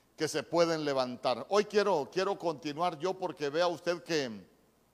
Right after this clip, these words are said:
hay algunos lugares donde nosotros necesitamos ser sacados fuera.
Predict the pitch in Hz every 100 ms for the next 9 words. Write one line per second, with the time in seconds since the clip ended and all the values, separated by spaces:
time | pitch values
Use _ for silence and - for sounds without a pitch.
0 | _ _ _ _ - _ _ _ _ -
1 | 175 190 170 156 185 190 170 160 151 185
2 | 170 156 151 147 147 143 135 196 196 180
3 | 165 160 147 143 123 185 208 202 208 -
4 | - 208 220 - - 139 117 196 233 240
5 | - - - _ _ _ _ - 185 113